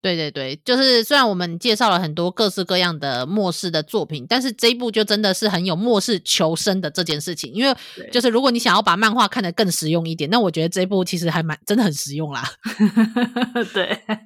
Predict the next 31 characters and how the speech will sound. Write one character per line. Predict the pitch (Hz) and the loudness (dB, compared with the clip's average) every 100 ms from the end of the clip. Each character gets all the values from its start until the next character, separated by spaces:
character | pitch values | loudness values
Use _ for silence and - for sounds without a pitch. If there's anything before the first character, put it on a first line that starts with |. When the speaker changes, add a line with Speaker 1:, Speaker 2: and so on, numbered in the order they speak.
| 226 220 | -8 -8
Speaker 2:
<laughs> | - 403 403 370 - | -12 -8 -6 -8 -4
好 | 175 | 2
啊， | 180 196 | 4 4
那， | 254 294 269 349 349 330 294 240 - | 4 2 2 -6 -12 -12 -16 -18 -8
嗯， | 339 339 320 311 311 | -4 -2 -2 -2 -2
这 | 277 320 | -2 -4
部 | 302 330 311 294 277 269 262 254 240 226 220 - | -4 -4 -2 -2 -2 0 0 0 -2 -4 -8 -6
就 | 262 | -4
推 | 247 254 233 | 0 0 0
荐 | 254 226 | 0 0
给 | 190 175 | -2 0
大 | 208 202 | 0 2
家 | 208 202 | 2 4
啦。 | 196 190 | 4 2
如 | 190 | 0
果 | 196 185 | -2 2
大 | 202 | 2
家 | 196 196 | 2 -2
喜 | 196 - 160 | -2 -10 -6
欢 | 170 185 190 | -2 0 0
的 | 180 | -2
话， | 175 180 | 0 0
就 | 185 | 0
去 | 190 | -4
找 | 185 165 | -2 -4
找 | 156 | -4
看。 | - 175 160 - | -4 -4 -4 -8
虽 | - 233 | -2 -2
然 | 220 | 0
我 | 165 | -4
是 | 160 226 | -8 -10